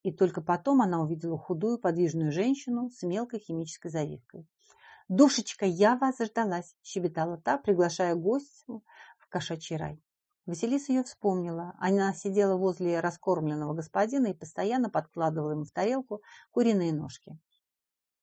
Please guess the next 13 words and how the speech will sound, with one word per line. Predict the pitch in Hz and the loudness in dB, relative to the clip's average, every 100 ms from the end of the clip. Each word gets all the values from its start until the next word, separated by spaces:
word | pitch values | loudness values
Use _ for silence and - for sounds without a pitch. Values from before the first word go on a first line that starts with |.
| - | -6
«Вы | 185 196 | 0 2
так | 185 | 2
долго | 180 175 175 | 4 4 4
добирались? | 170 170 196 202 160 - _ - - - - - | 2 4 4 4 0 -10 _ -20 -20 -20 -10 0
У | |
вас | 185 202 | 4 6
застучали | 180 180 - - 185 | 4 -2 -2 0 2
клапана?» | 180 180 180 180 269 - _ _ | 0 -2 0 0 -2 -4 _ _
продолжала | 180 175 160 160 151 | 2 4 6 4 2
лучиться | 156 156 160 - | 0 -4 -10 -10
счастьем | 165 - 269 269 214 - | -8 -4 -4 -4 -10 -4
Анжелина | 175 151 151 156 | -2 0 0 0
Никифоровна. | 156 151 147 - 156 - - | 0 -2 -6 -10 -10 -10 -14